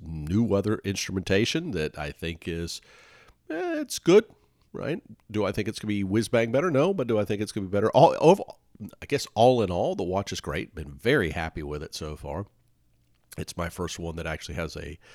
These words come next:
touch face to it, which I wasn't sure I would use, but I have been using. Uh, I like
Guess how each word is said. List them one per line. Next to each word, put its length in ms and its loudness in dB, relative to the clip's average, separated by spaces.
touch 300 -2
face 320 0
to 180 0
it, 100 0
which 200 -10
I 40 -6
wasn't 440 -2
sure 200 0
I 80 0
would 200 -4
use, 260 -4
but 140 -12
I 40 -12
have 300 -4
been 160 -8
using. 420 -6
Uh, 300 -18
I 100 -10
like 640 -8